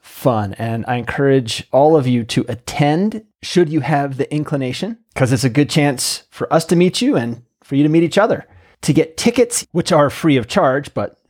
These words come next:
go quickly, you've gotta be on the mailing list. The book clubs are no longer announced publicly, just via newsletter. And if you are not already on said mailing list slash newsletter list, there's about seven places on the website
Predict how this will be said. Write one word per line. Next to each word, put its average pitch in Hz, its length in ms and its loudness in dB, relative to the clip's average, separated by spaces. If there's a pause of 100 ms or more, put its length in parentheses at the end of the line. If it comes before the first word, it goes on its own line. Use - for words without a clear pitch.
(140)
go 117 180 -2
quickly, 107 480 -4 (120)
you've 117 180 -6
gotta 131 200 4
be 123 380 0
on 127 420 4
the 117 120 -4
mailing 127 380 2
list. 131 260 2
The - 40 0
book 127 220 -2
clubs 120 280 0
are 120 100 -2
no 120 220 0
longer 131 760 4
announced 123 500 -4 (100)
publicly, 180 520 2
just 131 480 0 (160)
via 110 320 0
newsletter. - 560 -6 (100)
And 151 300 2
if 127 240 -2
you 113 140 -2
are 107 100 -2
not 110 280 -6
already 120 460 0
on 143 220 2
said 175 420 2
mailing 165 380 4
list 160 240 2
slash 139 280 0
newsletter 147 420 2
list, 151 340 2 (180)
there's 131 160 -2
about 113 240 -2
seven 180 540 0
places 147 400 2
on 131 100 2
the 123 80 0
website 113 500 -2